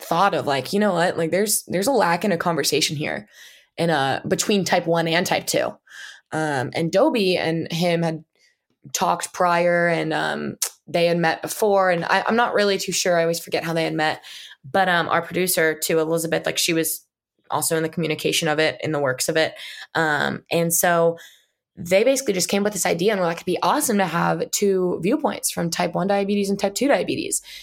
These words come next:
And also, like, even though it's only type one and type two, but talk about gestational, talk about prediabetes,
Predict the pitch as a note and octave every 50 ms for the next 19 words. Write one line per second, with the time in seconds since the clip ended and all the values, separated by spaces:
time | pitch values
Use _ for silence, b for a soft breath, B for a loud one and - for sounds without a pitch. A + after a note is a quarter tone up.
0 | B B B D#3+ F3 F3+ - - G#3+ - - A3 G3+ G3 G3 - - F#3 F#3 F3+
1 | - G3+ F#3+ G3+ G3 F#3 F3+ F3 F#3 F#3 F3+ F3+ - F#3 F3 E3+ F3 F3 F3 E3
2 | - F3 E3+ E3 - - G#3+ G#3 G3 F3 F3 - - - G#3 A3+ A3 A3 G#3 G#3
3 | G#3 - G#3 - - B3 C4+ - - G3 F#3+ E3+ - E3+ F#3+ F#3+ A3 G#3+ - -
4 | - G#3 A#3 A3+ G3+ F#3 F3 F3 E3+ D#3 - -